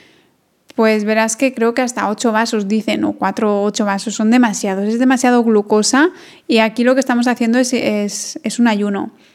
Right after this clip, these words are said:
Entonces, con dos vasos de sirope al día sobran, ¿eh? Eso sí, con el limón y con la cayena. Y a partir del día catorce ya eliges tú cuántos días ayunar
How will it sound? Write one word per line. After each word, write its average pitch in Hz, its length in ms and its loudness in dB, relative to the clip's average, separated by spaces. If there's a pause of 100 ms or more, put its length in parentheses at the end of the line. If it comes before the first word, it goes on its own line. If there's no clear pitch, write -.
(120)
Entonces, 220 460 0
con 220 180 -2
dos 220 140 -2
vasos 247 300 -2
de 226 100 0
sirope 208 340 -2
al 202 120 -2
día 220 420 -2
sobran, 185 680 -8 (340)
¿eh? 247 280 -2 (200)
Eso 214 180 -2
sí, 208 220 -2
con 208 260 -4
el 226 140 2
limón 269 520 4
y 208 120 -2
con 185 320 -4
la 185 120 -4
cayena. 190 500 -6 (1500)
Y - 160 2
a 262 100 2
partir 262 240 2
del 320 140 4
día 269 160 4
catorce 269 600 0 (460)
ya 254 200 2
eliges 254 520 0
tú 277 260 0
cuántos 247 380 0
días 208 260 0
ayunar 208 420 0